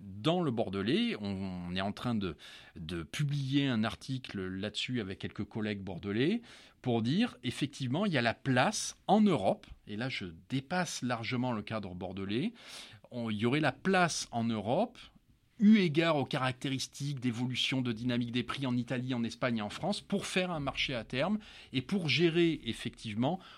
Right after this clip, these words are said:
beaucoup mieux à la fois le risque qui pèse sur l'acheteur et le vendeur, euh, en fonction de la future récolte, et cetera, et aussi pour mieux gérer les stocks. Donc c'est un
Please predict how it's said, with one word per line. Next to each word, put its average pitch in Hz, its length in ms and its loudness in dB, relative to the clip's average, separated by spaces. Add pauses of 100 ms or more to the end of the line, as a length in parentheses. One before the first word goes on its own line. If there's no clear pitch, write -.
(120)
beaucoup 147 400 0
mieux 180 320 6 (140)
à 110 100 -2
la 120 80 2
fois 165 180 0
le 135 140 4
risque 110 520 -2
qui - 140 -10
pèse 170 280 0
sur 143 260 -2
l'acheteur 143 640 -2
et 113 80 -4
le 113 100 2
vendeur, 113 580 -2 (560)
euh, 101 440 -2 (180)
en 120 80 -6
fonction 131 500 -2
de 113 80 0
la 101 80 -2
future - 360 -6
récolte, 107 440 -4
et 95 80 -10
cetera, 107 580 -4 (540)
et 180 360 4
aussi 180 420 2
pour 143 200 2
mieux 147 200 6
gérer 147 280 0
les 135 80 -2
stocks. - 460 -10
Donc 123 380 0
c'est - 240 -4
un 156 180 0